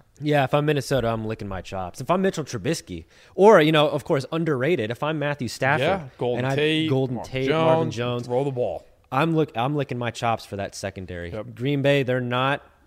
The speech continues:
Speaker 1: you know, as hard of an out as they used to be. But speaking of Jordy Nelson,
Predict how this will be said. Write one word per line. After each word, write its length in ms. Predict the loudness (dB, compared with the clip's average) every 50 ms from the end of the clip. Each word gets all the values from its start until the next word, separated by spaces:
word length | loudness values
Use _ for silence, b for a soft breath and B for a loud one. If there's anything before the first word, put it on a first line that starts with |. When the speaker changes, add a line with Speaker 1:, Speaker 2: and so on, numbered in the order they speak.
| _ _ _
Speaker 1:
you 160 | -12 -8 -6 -4
know, 80 | -4
as 120 | -6 -6 -4
hard 220 | -2 0 0 0
of 60 | 0
an 80 | -2 -2
out 220 | -2 -2 -2 -4
as 80 | -6 -6
they 100 | -6 -4
used 260 | -4 -4 -6 -6 -8
to 40 | -8
be. 240 | -6 -4 -6 -6 -6 b b b b b b
But 180 | 0 0 0 0
speaking 260 | -2 -2 0 0 0
of 60 | 0
Jordy 240 | 0 0 -2 0 -2
Nelson, 460 | -2 -2 -4 -4 -4 -6 -6 -6 -8